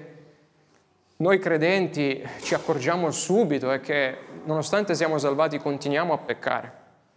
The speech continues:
Quante volte pecchiamo? Quante volte ci scoraggiamo? Diciamo, "Perché pecco ancora? Sempre lì e lì." Vedete, perché esistono due tipi di risurrezioni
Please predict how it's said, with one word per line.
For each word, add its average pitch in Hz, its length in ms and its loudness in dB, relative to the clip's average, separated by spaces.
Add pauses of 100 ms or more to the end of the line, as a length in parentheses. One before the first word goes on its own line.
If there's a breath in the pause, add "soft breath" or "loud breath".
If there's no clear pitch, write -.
(720)
Quante 170 380 -2
volte 123 320 0
pecchiamo? - 540 -8
Quante 208 340 2
volte 151 320 2
ci 139 140 -4
scoraggiamo? 131 580 0
Diciamo, 139 360 -2
"Perché 190 400 0
pecco - 440 -4
ancora? 120 520 -4
Sempre 151 420 0
lì 135 420 4
e 117 40 2
lì." 117 380 0 (760 loud breath)
Vedete, 170 300 2
perché 196 840 0 (460)
esistono 190 480 2
due 170 320 2
tipi 185 260 0
di 156 120 4
risurrezioni 139 840 0